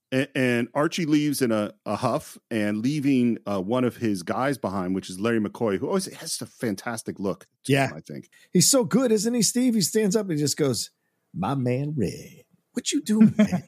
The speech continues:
Speaker 1: <laughs>
Speaker 2: And he tells him, you know, he says, you know, what, he's gonna go check the books because his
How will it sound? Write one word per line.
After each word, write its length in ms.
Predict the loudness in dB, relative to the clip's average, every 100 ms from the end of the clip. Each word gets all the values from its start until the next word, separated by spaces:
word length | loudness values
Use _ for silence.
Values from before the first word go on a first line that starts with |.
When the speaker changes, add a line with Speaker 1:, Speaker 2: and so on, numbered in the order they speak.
| _
Speaker 1:
<laughs> 100 | -4
Speaker 2:
And 80 |
he 80 | -2
tells 340 | 2 2 2 0
him, 140 | 0
you 80 | 0
know, 160 | 2
he 80 | 2
says, 280 | 2 -2 -4 _ -20 -20 -20 _
you 120 | 0 4
know, 140 | 4
what, 140 | 2 -2 -6
he's 240 | -4 -2
gonna 200 | 0 0
go 140 | 0 -4
check 300 | 2 0 0
the 100 | -2
books 760 | -2 -4 -8 -4 -4 -4 -6 -12 -8
because 180 | 0 0
his 160 | 0